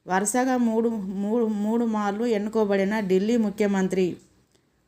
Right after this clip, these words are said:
ఆప్షన్ వచ్చేసి సెకండ్ దండి, షీలా దీక్షిత్. నాలుగో క్వశ్చన్, ప్రపంచమ-, ప్రపంచం నందలి ఎత్తైన తాపి పని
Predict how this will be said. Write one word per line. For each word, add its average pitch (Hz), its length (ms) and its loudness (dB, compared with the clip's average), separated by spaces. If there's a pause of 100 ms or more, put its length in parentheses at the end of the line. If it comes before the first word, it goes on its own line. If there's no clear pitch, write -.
(120)
ఆప్షన్ 190 360 -2
వచ్చేసి 202 760 -2 (680)
సెకండ్ 202 420 0
దండి, 190 260 2
షీలా 214 400 4
దీక్షిత్. 190 560 0 (720)
నాలుగో 190 320 -2
క్వశ్చన్, 180 460 -4 (1160)
ప్రపంచమ-, 240 760 4
ప్రపంచం 233 840 0
నందలి 202 420 2
ఎత్తైన 233 560 0
తాపి 202 420 0
పని 226 440 0